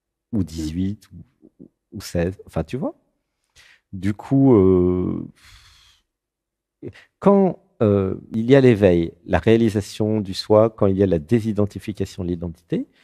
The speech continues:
il y a cette réalisation que, bah, j'ai quinze milliards d'années dans cette dimension, hein. Tu vois ? Si tant est que ça soit l'âge de, non pas de l'univers, contrairement à ce que croient les scientifiques,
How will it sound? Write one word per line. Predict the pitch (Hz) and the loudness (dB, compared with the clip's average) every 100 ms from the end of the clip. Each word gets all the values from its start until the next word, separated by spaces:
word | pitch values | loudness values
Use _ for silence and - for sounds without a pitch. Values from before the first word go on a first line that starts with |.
| _ _ _ | _ _ _
il | 107 | 0
y | |
a | 120 | 0
cette | 120 - | 0 0
réalisation | 98 87 90 196 | 0 2 0 -2
que, | 196 147 160 - _ - | 0 -2 -2 -8 _ -6
bah, | 90 98 | -6 -6
j'ai | 92 85 117 | -2 0 0
quinze | - 107 92 90 | 0 -2 -2 -2
milliards | 90 80 80 | -4 -2 -2
d'années | 80 90 | -4 -4
dans | 120 90 | -6 -10
cette | - 82 | -12 -12
dimension, | 73 90 120 - 208 185 | -10 -10 -10 -12 -12 -10
hein. | 208 - _ _ _ _ _ _ _ _ _ _ _ _ _ | -12 -16 _ _ _ _ _ _ _ _ _ _ _ _ _
Tu | |
vois ? | 160 214 - _ | -12 -12 -16 _
Si | - - | -16 -6
tant | 82 | -2
est | - | -2
que | - | -2
ça | - | -4
soit | - 87 | -4 0
l'âge | 95 90 | 2 0
de, | 87 78 - _ - | -4 -6 -12 _ -2
non | 104 | -2
pas | 101 113 | 4 4
de | 92 | 4
l'univers, | 85 87 110 160 123 - | 0 0 2 2 2 -2
contrairement | 90 - 80 87 | -8 -4 -4 -2
à | 87 | -4
ce | - | -6
que | 80 | -12
croient | - 78 | -6 -8
les | |
scientifiques, | 78 73 - 113 175 - | -6 -14 -10 -6 -6 -6